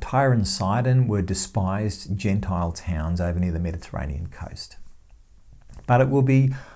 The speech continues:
more bearable for Tyre and Sidon at the judgment than for you. And you, Capernaum," Jesus' home base,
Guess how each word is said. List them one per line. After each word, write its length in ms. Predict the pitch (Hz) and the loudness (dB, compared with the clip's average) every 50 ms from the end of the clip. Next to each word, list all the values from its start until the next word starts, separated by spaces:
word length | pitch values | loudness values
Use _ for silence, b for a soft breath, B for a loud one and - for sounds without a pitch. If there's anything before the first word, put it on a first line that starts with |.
| B B B - | B B B 4
more 300 | 127 127 151 196 220 190 | 6 6 8 8 6 6
bearable 680 | 139 113 117 127 208 277 254 156 104 87 98 101 107 | 6 6 6 6 6 6 6 6 6 4 2 0 0
for 200 | - - - 117 | -2 -2 -2 -2
Tyre 400 | 113 - - 131 131 131 127 117 | -2 -2 -2 0 2 2 2 2
and 140 | 107 104 101 | 2 0 0
Sidon 460 | - - 120 123 190 226 214 135 110 | -2 -2 -2 0 0 0 2 2 0
at 140 | 107 - - | 0 0 -4
the 60 | 107 | -6
judgment 540 | 98 - - 143 156 175 170 - 101 95 - | -6 -2 -2 0 0 0 0 0 -2 -2 0
than 200 | - 95 104 117 | -2 0 0 0
for 200 | - - 180 175 | 0 0 0 0
you. 600 | 170 170 - 254 269 277 254 - - 78 - - - - _ - _ b b b b b b b b b | 0 0 0 0 0 2 2 2 0 0 -2 -6 -12 -18 _ -20 _ b b b b b b b b b
And 180 | 190 190 190 | 6 8 8
you, 360 | 180 175 185 240 302 311 294 | 8 8 8 10 10 8 8
Capernaum," 840 | 302 - 143 131 - - 95 90 87 80 85 92 147 190 190 - - - | 8 6 4 4 4 0 0 0 0 0 2 2 0 0 -2 -4 -12 -10
Jesus' 340 | - - 95 95 82 78 - | -4 -2 0 0 0 -4 -6
home 240 | - 101 87 78 78 | -6 -4 -4 -4 -4
base, 520 | 80 82 82 92 - - - - - - | -2 -4 -4 -4 -6 -8 -8 -10 -10 -12